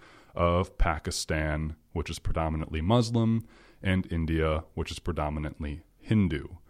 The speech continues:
And so for those just needing a reminder about geography in the Middle East, Afghanistan is bordered on the west by Iran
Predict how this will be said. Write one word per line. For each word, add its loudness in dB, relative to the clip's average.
And -4
so 0
for -4
those 0
just -10
needing 0
a 0
reminder 0
about -2
geography 0
in 0
the 0
Middle 0
East, -2
Afghanistan 0
is 0
bordered 2
on -2
the -2
west -4
by 2
Iran 2